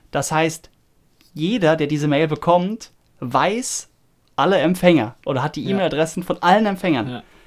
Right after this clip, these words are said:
Speaker 2: Datenschutzmäßig bisschen schwierig.
Speaker 1: Ist schon mal so ein bisschen fragwürdig und da frage ich mich,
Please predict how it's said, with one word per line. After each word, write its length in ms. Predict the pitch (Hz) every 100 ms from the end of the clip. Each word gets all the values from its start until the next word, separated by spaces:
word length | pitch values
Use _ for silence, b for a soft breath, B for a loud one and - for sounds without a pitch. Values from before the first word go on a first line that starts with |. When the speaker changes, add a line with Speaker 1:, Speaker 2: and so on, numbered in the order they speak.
| -
Speaker 2:
Datenschutzmäßig 880 | 123 113 131 135 131 135 131 135 123
bisschen 320 | - - - 131
schwierig. 380 | 151 123 113 _
Speaker 1:
Ist 240 | 190 175 -
schon 120 | 185
mal 320 | 180 170 156
so 200 | 151 165
ein 160 | 160 156
bisschen 640 | 190 - 180 175 160 156 _ _
fragwürdig 880 | - 160 170 165 135 143 214 - -
und 240 | 170 165 - _ _ _ -
da 120 | 139
frage 300 | - 156 180
ich 140 | 180
mich, 580 | 180 185 196 196 - -